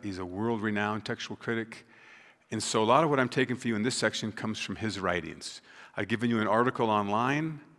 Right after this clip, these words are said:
in one of the books that, um, that he, um,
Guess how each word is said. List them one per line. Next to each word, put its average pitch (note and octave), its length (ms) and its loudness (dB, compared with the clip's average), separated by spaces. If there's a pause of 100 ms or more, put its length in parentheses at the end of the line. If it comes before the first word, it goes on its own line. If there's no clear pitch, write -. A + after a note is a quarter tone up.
in G#2+ 100 -8
one G#2 140 0
of A2+ 80 -2
the G#2 80 -2
books A#2+ 500 -4 (840)
that, G2+ 380 4
um, G2+ 320 0 (760)
that G2 200 -2
he, G#2+ 320 -2 (1000)
um, F2+ 280 -10